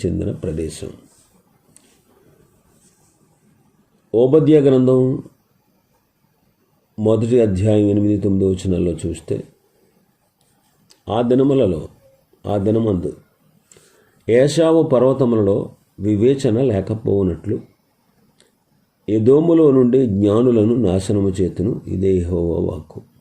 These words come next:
తేమాను, నీ బలాఢ్యులు విస్మయమొందుదురు. అందువలన ఏశావు యొక్క పర్వత నివాసులందరూ హతులై నిర్మూలమగుదురు." ఇర్మియా గ్రంథం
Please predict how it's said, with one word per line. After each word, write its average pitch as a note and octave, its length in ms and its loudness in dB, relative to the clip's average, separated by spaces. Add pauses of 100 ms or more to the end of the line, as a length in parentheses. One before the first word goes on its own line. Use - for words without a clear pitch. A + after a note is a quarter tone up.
(540)
తేమాను, F#2+ 640 -2 (1200)
నీ A#2 140 2
బలాఢ్యులు A#2+ 600 2
విస్మయమొందుదురు. G#2 1000 -2 (500)
అందువలన F#2+ 580 -2 (1500)
ఏశావు B2 580 2
యొక్క C3+ 280 0
పర్వత A#2+ 460 0
నివాసులందరూ A2 800 0
హతులై F#2 600 -2 (1500)
నిర్మూలమగుదురు." G2 1040 -2 (1600)
ఇర్మియా G2+ 320 -2
గ్రంథం F#2 460 -4